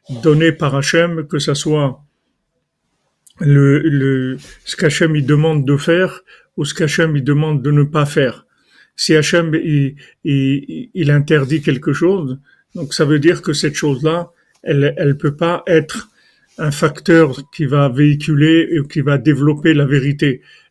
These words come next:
La vérité, elle ne peut arriver à se véhiculer que par, par une méthode qui est, qui est consentie par Hachem, qu'Hachem, il a, il, il a donné. Ça, c'est le jugement, c'est-à-dire tout le temps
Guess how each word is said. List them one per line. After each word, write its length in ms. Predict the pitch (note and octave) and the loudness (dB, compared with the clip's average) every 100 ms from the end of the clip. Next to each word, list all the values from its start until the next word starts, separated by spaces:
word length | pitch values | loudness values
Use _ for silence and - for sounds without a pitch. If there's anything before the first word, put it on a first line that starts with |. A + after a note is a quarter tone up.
| - | -6
La 80 | C3 | -2
vérité, 420 | C#3+ D3 D3 F#3 | 0 0 2 4
elle 140 | D#3+ | 4
ne 80 | D3+ | 0
peut 460 | D3 E3 D3+ - - | 0 2 2 -2 -8
arriver 500 | E3 B2+ D3 D3 D#3+ | -6 -4 -2 0 0
à 140 | D#3+ | 0
se 160 | D3 E3 | -4 -2
véhiculer 720 | C3+ D#3 D3 - D3 D3+ F3 _ _ _ _ _ _ | 0 0 -2 -2 0 2 0 _ _ _ _ _ _
que 340 | - E3 E3+ D#3 - | 2 4 4 0 -2
par, 400 | D3+ D3 D3 - _ _ _ _ | 0 0 -4 -10 _ _ _ _
par 200 | D#3+ C#3+ | -6 -2
une 140 | D3+ D3 | 2 2
méthode 460 | D3 D3 E3+ C#3+ - | 2 2 -2 -2 -8
qui 160 | - C3+ | -6 -4
est, 460 | C3 C3 C3 - _ - _ _ | -2 -4 -6 -10 _ -20 _ _
qui 260 | - D3 C3+ | -6 -2 0
est 180 | C3+ - | 0 -2
consentie 640 | D#3 C#3+ D#3+ C#3+ C#3+ D#3+ | -2 0 0 -2 -2 -4
par 240 | C#3+ C#3 C3+ | -4 -4 -4
Hachem, 460 | C#3 F3 F#3 C#3+ - - - - _ _ | 0 0 0 -4 -8 -20 -20 -20 _ _
qu'Hachem, 400 | D3+ C#3+ D#3+ D3 | -6 0 2 4
il 120 | C#3+ | 4
a, 80 | C#3+ | 2
il, 340 | D#3 D3 B2+ - - - | 0 -4 -4 -10 -20 -8
il 140 | D3 C#3 | -2 0
a 60 | |
donné. 300 | B2 C#3 C3+ | 0 0 0
Ça, 160 | B2 - | 0 -2
c'est 160 | - E3+ | 0 2
le 140 | D#3+ | 2
jugement, 480 | C#3 D#3 D3+ E3+ F3+ | 2 -2 -2 -4 -4
c'est-à-dire 340 | D#3+ C3 C#3 | -4 -4 -6
tout 160 | - D3 | -6 -6
le 80 | D3 | -4
temps 320 | E3 E3 | -6 -6